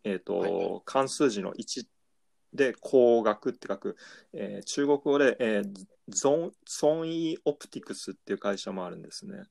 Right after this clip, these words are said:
Speaker 2: うんうんうん。
Speaker 1: で、ソ-、このソンイーオプティクスの製品も結構Amazonで売られていてですね。
Speaker 2: そうですね。今、今、サムヤン見てるんですけど、キヤノン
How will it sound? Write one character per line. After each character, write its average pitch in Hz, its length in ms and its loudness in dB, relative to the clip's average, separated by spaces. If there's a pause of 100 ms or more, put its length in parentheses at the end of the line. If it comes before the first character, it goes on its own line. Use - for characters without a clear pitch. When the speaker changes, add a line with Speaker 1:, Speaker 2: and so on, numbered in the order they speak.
(260)
Speaker 2:
う 120 40 -14
ん - 20 -12
う - 40 -10
ん - 20 -10
う - 20 -10
ん。 - 20 -10
Speaker 1:
で、 139 300 -6
ソ-、 170 300 0
こ 131 100 -6
の 113 120 -2
ソ 180 260 0
ン 202 60 -2
イ 220 140 0
ー 196 40 4
オ 202 40 4
プ 202 140 -16
テ - 100 -4
ィ - 40 -8
ク 208 100 -10
ス - 160 -6
の - 80 2
製 120 200 0
品 113 180 -4
も 107 60 -2
結 - 220 -4
構 101 140 0
Amazon 104 420 0
で 92 80 -4
売 95 120 -2
ら 95 120 -2
れ 92 80 -6
て - 140 -6
い 87 80 -6
て 90 120 -16
で 82 80 -16
す - 200 -18
ね。 82 100 -14 (480)
Speaker 2:
そ 170 100 0
う - 20 2
で - 0 -
す 120 60 -6
ね。 123 40 -2
今、 175 200 2
今、 175 140 2
サ - 180 -2
ム 220 120 4
ヤ 117 120 2
ン 104 60 -6
見 101 80 -8
て 113 140 -6
る 107 80 -2
ん - 20 -2
で 101 60 -10
す - 60 -18
け 98 60 -14
ど、 95 100 -12
キ - 140 -18
ヤ 185 80 -4
ノ 190 180 0
ン 104 120 -10